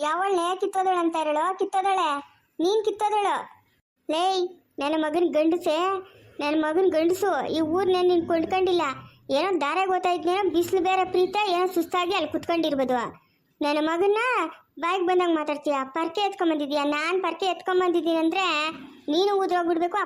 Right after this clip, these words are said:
ಪರ್ಕೆನೂ ಉದ್ರೋಗ್ಬಿಡ್ಬೇಕು. ಹಂಗ್ ಹೋಯ್ತೀನಿ ನಿನ್ನ ಪರ್ಕೆಗೆ. ಬಿಕಾರಿ ಮುಂಡಿಗಳು ತಕೊಂಬಂದು. ಲೇ, ಏನಕ್ಕ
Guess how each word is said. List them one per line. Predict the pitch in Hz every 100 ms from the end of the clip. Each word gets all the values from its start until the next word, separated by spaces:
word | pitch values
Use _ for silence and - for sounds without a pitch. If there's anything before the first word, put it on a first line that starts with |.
| -
ಪರ್ಕೆನೂ | 330 320 381 370
ಉದ್ರೋಗ್ಬಿಡ್ಬೇಕು. | 311 302 294 277 277
ಹಂಗ್ | 277 320
ಹೋಯ್ತೀನಿ | 302 311 370 330 302
ನಿನ್ನ | 277 254 240
ಪರ್ಕೆಗೆ. | 269 302 302 285 254 _ _ _ _ _ _ _ _ _ -
ಬಿಕಾರಿ | 254 254 247 240
ಮುಂಡಿಗಳು | 247 240 240 233
ತಕೊಂಬಂದು. | 247 247 254 247 247 - _ _ -
ಲೇ, | 403 453 453 - 320
ಏನಕ್ಕ | 427 508